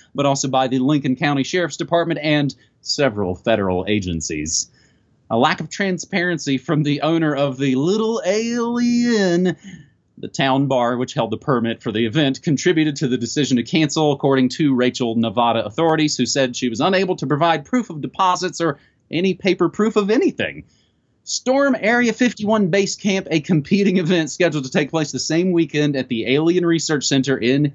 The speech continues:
Hico, Nevada, forty-five minute drive away from Rachel, also received a permit and still appears to be expecting twenty thousand people with live entertainment, including talks by ufologists, alien-inspired art,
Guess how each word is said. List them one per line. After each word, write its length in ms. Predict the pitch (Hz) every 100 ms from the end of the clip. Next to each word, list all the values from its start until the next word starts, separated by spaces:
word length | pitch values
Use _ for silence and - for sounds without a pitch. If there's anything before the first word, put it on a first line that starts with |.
| -
Hico, 380 | 139 139 160 170
Nevada, 540 | 170 170 151 117 123 _ _ _
forty-five 500 | _ 117 123 131 123
minute 220 | 135 131 120
drive 260 | 127 123
away 200 | 120 123
from 180 | 123 120
Rachel, 400 | 143 139 147 131 _ _ -
also 380 | 202 214 220
received 420 | 214 202 202 196 170
a 40 |
permit 420 | - 190 185 185 -
and 200 | 170 165
still 300 | - 208 196
appears 440 | 190 233 226 220
to 100 | 190
be 160 | 170 190
expecting 600 | - - 208 202 202 -
twenty 340 | - 175 170
thousand 520 | - 147 160 147 151
people 280 | 160 180 170
with 120 | 156
live 260 | 127 170 156
entertainment, 460 | 165 147 170 165
including 340 | 165 175 196 165
talks 280 | 175 208 143
by 300 | 170 185 - _ _ -
ufologists, 800 | 110 107 170 165 151 151 147 -
alien-inspired 840 | 113 113 110 107 98 - 117 113 110
art, 380 | 202 208 196